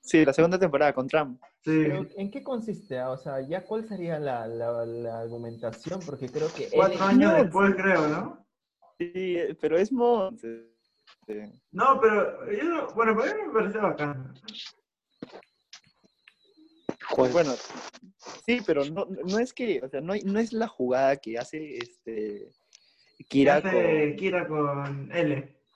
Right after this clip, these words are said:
Speaker 2: Oh.
Speaker 1: con L, claro, o sea, esa, esa es abismal, pues, o sea, esas jugadas son abismales. En cambio, el otro chico, su pensamiento es como que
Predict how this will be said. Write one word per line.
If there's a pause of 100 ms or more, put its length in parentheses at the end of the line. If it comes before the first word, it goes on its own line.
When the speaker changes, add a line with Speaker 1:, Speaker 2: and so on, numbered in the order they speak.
(140)
Speaker 2:
Oh.
Speaker 1:
con
L,
claro,
o
sea,
esa, (160)
esa
es
abismal,
pues,
o
sea,
esas
jugadas
son
abismales.
En
cambio,
el
otro (160)
chico, (220)
su
pensamiento
es
como
que